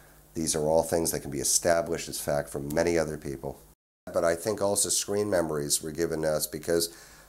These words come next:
my conscious memory of that is that I would, I'm da-, I have twenty minutes of recall and I'm gone for a day, and I, it's established by other people. People said I was on emergency leave or on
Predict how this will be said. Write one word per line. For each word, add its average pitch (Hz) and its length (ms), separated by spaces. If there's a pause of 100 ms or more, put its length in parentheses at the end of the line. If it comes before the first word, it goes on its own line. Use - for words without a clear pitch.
my 113 240
conscious 117 560
memory 98 400
of 76 100
that 67 300 (760)
is 82 480 (920)
that 95 200
I 92 160
would, - 440
I'm 92 160
da-, 98 160
I 104 60
have 104 100
twenty 120 240
minutes 104 300
of 87 80
recall 92 400
and 82 80
I'm 82 120
gone 85 220
for 78 160
a 73 40
day, 78 320
and 73 100
I, 76 60
it's 80 240
established 85 520
by 82 60
other 76 140
people. 85 400 (200)
People 95 220
said 90 240
I 85 120
was 82 200
on 80 180
emergency 98 580
leave 90 520
or 80 200
on 80 420